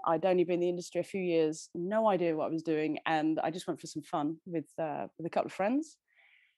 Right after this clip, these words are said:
And I turned up with my little bag of really basic equipment, and we went straight up to the tent,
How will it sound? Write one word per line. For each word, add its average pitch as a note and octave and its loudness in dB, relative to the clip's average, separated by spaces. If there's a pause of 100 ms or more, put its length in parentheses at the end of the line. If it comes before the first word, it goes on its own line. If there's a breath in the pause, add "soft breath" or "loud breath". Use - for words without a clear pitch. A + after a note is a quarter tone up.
(140)
And F#3+ 4
I F#3+ 8
turned B3+ 6
up G3 6 (300)
with F#3 0
my F3+ 4
little - 0
bag F#3 4
of F3 0 (340)
really F#3 0
basic F3+ 2
equipment, F#3 -4 (560)
and E3 -2 (840)
we E3 -4
went D#3+ -2
straight - 0
up - -2
to - -8
the F3+ -6
tent, G3 -2